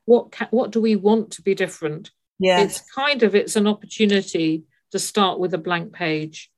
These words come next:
Speaker 2: Yeah.
Speaker 1: We, we're, we're, um, in the situation where the s-, where the legal system is absolutely crumbling, if it hasn't already crumbled.
Speaker 2: Yes.
Speaker 1: So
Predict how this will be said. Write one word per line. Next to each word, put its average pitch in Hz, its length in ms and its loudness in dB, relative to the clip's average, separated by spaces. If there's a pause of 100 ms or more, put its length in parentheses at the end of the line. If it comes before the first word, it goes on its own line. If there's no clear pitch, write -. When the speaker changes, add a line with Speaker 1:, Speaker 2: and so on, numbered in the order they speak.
(140)
Speaker 2:
Yeah. 175 280 -2 (200)
Speaker 1:
We, 226 260 4
we're, 214 460 6 (140)
we're, 202 580 4
um, 196 220 -2 (1120)
in 214 140 4
the 208 100 4
situation 208 720 0
where 185 160 -2
the 185 100 -6
s-, - 260 -2
where 202 180 2
the 185 140 0
legal 214 460 2
system 165 600 -4
is 185 240 -2 (100)
absolutely 190 720 -2
crumbling, 170 600 -2
if 156 160 -8
it 170 100 -12
hasn't 175 340 -8
already 165 460 -6 (280)
crumbled. 160 500 -4 (240)
Speaker 2:
Yes. - 80 -20 (360)
Speaker 1:
So 196 460 6